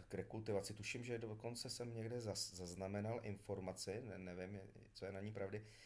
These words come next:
že profesor Masaru Emoto, který se zabýval vodou, tak, eh, řešil právě nějakou rekultivaci od kontaminace půdy, eh, radioaktivitou pomocí k-, rostlin, konopí a tak dále, ale to nevím úplně přesně.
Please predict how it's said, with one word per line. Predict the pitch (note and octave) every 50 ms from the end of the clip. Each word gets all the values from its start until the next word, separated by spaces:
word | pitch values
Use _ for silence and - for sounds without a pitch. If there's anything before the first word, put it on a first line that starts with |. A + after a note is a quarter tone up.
| - - - -
že | F#2 E2+ F2+ G2+ G2+ G2
profesor | G2 - G2 G2 - - A2+ - - - G#2+
Masaru | F#2 F2 F2+ - - - A#2 B2+ B2 -
Emoto, | - G2+ G2+ G2 G2 - F#2+ G#2+ -
který | - - - - G#2 G2+
se | - - G2
zabýval | F#2 F#2+ F#2+ F2 F#2 G2 G2 G#2+ G#2+ A2+ A2
vodou, | G2 F#2 F2 F2+ F2+ F2+ G2+ A#2 A#2 - - - - - - - - - - - - - - -
tak, | - G#2 F#2+ F#2 F#2 - - - - G2
eh, | F#2 F#2 F#2+ F#2 F#2 F#2 F#2 F2+ F2+ F#2 F#2 F2+ F2 - - - F2 F2
řešil | F#2 G2+ G2 - - - - A#2+ A2+
právě | G#2+ G#2+ F#2+ F2+ F2 E2+ E2 F2 F2 E2+
nějakou | E2 E2 E2 E2 E2 - - F#2+ F2
rekultivaci | D#2+ - - - F#2 F#2+ - F#2 F2 E2+ E2+ - - - F2+ F2
od | F2 - -
kontaminace | - - E2+ E2 - - E2+ F2 E2+ E2 E2+ E2 - - -
půdy, | - - - F2 E2 E2 E2+ F2+ F2+ F2+ - - - - - - - - -
eh, | D#2+ D#2 D#2 - - - - - - - - - - - - - - - D#2
radioaktivitou | D#2+ E2 E2 F#2 F2+ F2+ F2 - - F2+ E2+ F2 E2+ - - F2+ F2 E2+
pomocí | E2+ - E2+ E2+ E2 E2 - - - F2+
k-, | - - - -
rostlin, | - D#2+ - - - - - F2+ -
konopí | - - - D#2+ E2 E2 - - - -
a | F2
tak | F#2 F2
dále, | F2 F2 F2 G2
ale | G#2 G#2+ A2+ A2+ A2 - - - -
to | - A2+
nevím | A2 A2 G#2 G#2+ G#2 G#2
úplně | G2+ - G2+ F#2+ F2+
přesně. | - - - - - -